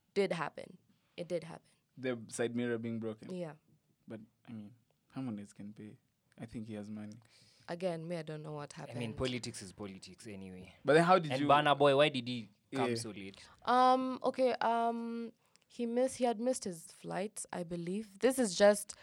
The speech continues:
Speaker 1: I'm not going to say, Ati, this is the information.
Speaker 3: Allegedly.
Speaker 1: This is allegedly.
Speaker 2: Uh-huh.
Speaker 1: So I don't wanna get in trouble. So I
Speaker 2: Oh,
Speaker 1: think
Speaker 2: he was coming from South Africa, was it?
Speaker 1: I don't remember where he was coming from.
Speaker 2: Mm-hmm.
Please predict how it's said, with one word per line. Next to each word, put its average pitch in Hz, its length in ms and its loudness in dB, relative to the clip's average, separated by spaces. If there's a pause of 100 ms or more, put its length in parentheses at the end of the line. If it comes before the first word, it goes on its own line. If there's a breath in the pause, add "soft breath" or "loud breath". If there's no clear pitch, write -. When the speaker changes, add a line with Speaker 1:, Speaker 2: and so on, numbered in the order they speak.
(260 loud breath)
Speaker 1:
I'm 214 160 0
not 233 180 6
going 208 200 2
to 190 120 -2
say, 185 200 2
Ati, 165 320 0
this 151 200 -6
is 175 60 -6
the 160 100 0
information. 160 540 0
Speaker 3:
Allegedly. 160 160 -6
Speaker 1:
This 214 140 0
is 226 180 0
allegedly. 180 1000 2
Speaker 2:
Uh-huh. 120 200 -4 (280 loud breath)
Speaker 1:
So 214 260 6
I 196 140 10
don't 208 100 6
wanna 202 120 4
get 185 140 2
in 175 100 -2
trouble. 160 380 -6 (280 soft breath)
So 226 400 8
I - 80 10
Speaker 2:
Oh, - 60 4
Speaker 1:
think 139 100 4
Speaker 2:
he 147 60 6
was 240 120 8
coming 175 220 4
from 127 160 -4
South 123 220 -4
Africa, 123 400 -8 (840)
was 113 160 -4
it? 107 100 -10 (220)
Speaker 1:
I 202 100 -4
don't 202 180 -4
remember 185 340 -8
where 180 100 -6
he 185 60 -10
was 180 120 -12
coming 180 260 -10
from. 185 260 -10
Speaker 2:
Mm-hmm. 226 220 -6